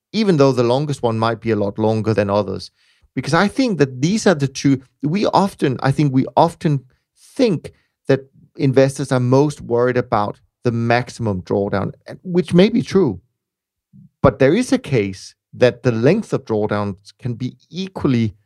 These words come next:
detrimental to the investor's kind of ability to hold on to the strategy.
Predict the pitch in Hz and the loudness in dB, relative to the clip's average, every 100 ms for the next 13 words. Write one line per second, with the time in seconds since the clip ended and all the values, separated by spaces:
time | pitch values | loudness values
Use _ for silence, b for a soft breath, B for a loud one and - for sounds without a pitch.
0 | _ - 127 123 127 120 135 135 113 101 | _ 2 2 2 2 2 2 2 -4 -4
1 | - 123 113 110 101 113 110 117 110 95 | -4 -2 2 0 2 0 0 0 0 -2
2 | - - 117 110 104 90 131 95 139 143 | -10 -4 0 0 0 -2 -2 2 4 4
3 | 139 - 110 - 92 113 110 104 104 110 | 0 -6 -10 -10 -10 -6 -4 -2 -2 -4
4 | - 101 90 - 101 98 - - | -6 -12 -10 -4 -2 -4 -10 -12